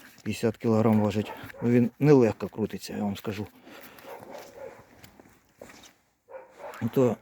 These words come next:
параметри, як, е, ну, він так називається. Може, кому потрібно, пишіть. Я дивився, він там дорогий.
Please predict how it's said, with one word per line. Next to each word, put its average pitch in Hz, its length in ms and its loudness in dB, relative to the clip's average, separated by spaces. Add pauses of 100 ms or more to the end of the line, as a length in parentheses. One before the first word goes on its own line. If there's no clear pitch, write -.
(320)
параметри, 107 520 0
як, 101 140 -8 (280)
е, - 220 -14 (140)
ну, 95 420 -4 (1700)
він 110 180 -2
так 107 180 -6
називається. 107 540 -2 (1500)
Може, 107 220 -6
кому 104 340 -2 (100)
потрібно, 110 440 0
пишіть. - 460 -10 (960)
Я 113 120 2
дивився, 110 420 4
він 104 160 2
там 98 220 -4 (1200)
дорогий. 101 580 0